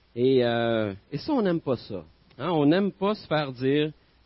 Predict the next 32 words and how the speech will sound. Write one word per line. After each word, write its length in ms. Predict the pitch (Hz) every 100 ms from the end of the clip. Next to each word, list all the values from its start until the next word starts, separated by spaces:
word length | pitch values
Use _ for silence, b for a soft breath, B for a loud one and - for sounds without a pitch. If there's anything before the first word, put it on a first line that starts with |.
| -
quoi 180 | 202
faire 480 | 185 135 117 123 120 -
et 100 | 135
quoi 420 | - - 160 151 147 _ _
pas 140 | 170 156
faire. 380 | 151 127 92 80 _ _ _ -
On 160 | 120
aime 140 | 131 143
mieux 140 | 180
décider 440 | 147 131 127 143
de 100 | 139
ce 140 | 117 -
qui 140 | 123
est 40 | 123
bien, 280 | 117 139
de 80 | 135
ce 100 | 113
qui 80 | -
est 60 | 110
mal 200 | 120 123
par 420 | - 147 147 135
nous-mêmes. 500 | 123 135 143 120 92 90 _ _ _ _ _ _ _ _ _ -
Ou 140 | 233
encore, 300 | 202 233 247
on 80 | 180
va 100 | 170
entendre 320 | 160 208 220
qu'une 220 | 190 165
décision 460 | 156 262 - 165 196
politique 520 | 185 156 131 123 202 143
ou 140 | 139
autre 280 | 190 214